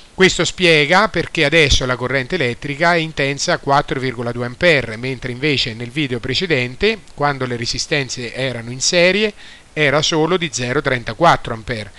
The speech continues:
Quindi la corrente è molto, è più di dieci volte più intensa di prima, proprio perché le tre resistenze, le stesse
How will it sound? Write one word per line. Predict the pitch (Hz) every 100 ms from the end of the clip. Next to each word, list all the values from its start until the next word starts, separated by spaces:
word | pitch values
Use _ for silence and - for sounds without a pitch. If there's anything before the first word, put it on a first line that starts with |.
| - -
Quindi | 165 127
la | 147
corrente | 170 165 156 160 143
è | 120
molto, | 143 208 147 - -
è |
più | - 214
di | 170
dieci | 127 123 143
volte | 135 151 120 - 110 - - -
più | -
intensa | 143 180 139 135 -
di | 147
prima, | 117 165 131 110 -
proprio | 165 165 165
perché | 160 - 180 147
le | 123
tre | 151 147
resistenze, | 127 135 - 175 160 127 113 107 98
le | 120
stesse | - - 233 139 - 135